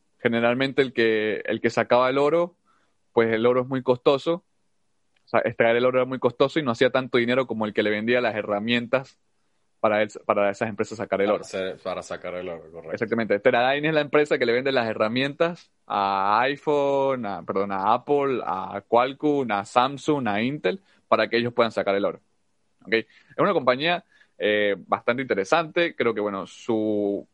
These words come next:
Speaker 1: tiene un liderazgo, tiene un liderazgo en todo su, en todo su sector, en todo lo que ellos hacen, que es algo que se llama W F E. ¿Qué es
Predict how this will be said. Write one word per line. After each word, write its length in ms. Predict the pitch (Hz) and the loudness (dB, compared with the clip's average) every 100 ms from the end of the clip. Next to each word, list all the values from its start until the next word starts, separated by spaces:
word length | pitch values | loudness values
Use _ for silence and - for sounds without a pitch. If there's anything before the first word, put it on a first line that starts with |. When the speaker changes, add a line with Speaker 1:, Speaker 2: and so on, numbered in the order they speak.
| _ _ _ _ - - | _ _ _ _ -14 -4
Speaker 1:
tiene 140 | 131 | -2
un 60 | 135 | 0
liderazgo, 680 | 135 117 123 135 143 156 - _ | 0 2 2 0 -2 -4 -6 _
tiene 100 | - | -2
un 40 | 110 | 0
liderazgo 380 | 107 107 123 117 | 2 0 0 -4
en 120 | 110 | -2
todo 300 | 123 120 117 | -2 0 -2
su, 480 | - 101 92 92 - - | -4 -4 -2 -6 -10 -20
en 200 | - - | -20 -4
todo 180 | 110 | -2
su 140 | 110 101 | -2 -6
sector, 420 | 90 - 139 143 | -10 0 0 0
en 140 | 107 | -4
todo 120 | 98 107 | -2 -2
lo 140 | 101 | -2
que 80 | 101 | -4
ellos 160 | 101 110 | 0 0
hacen, 360 | 120 143 139 _ _ _ | 0 -2 -6 _ _ _
que 260 | 95 95 - | -6 -4 -2
es 300 | 113 110 - - | -4 -4 -6 0
algo 240 | 120 123 | 2 0
que 80 | 113 | -2
se 60 | 110 | -2
llama 300 | 113 117 - _ _ | -2 -2 -6 _ _
W 720 | - 113 107 107 107 120 127 - - | -4 0 2 2 2 2 -2 -6 -2
F 400 | 113 - 107 - | -2 0 -4 0
E. 260 | 110 95 _ _ _ _ _ _ _ | 0 -2 _ _ _ _ _ _ _
¿Qué 240 | 151 160 170 | 2 4 0
es 140 | 170 | -4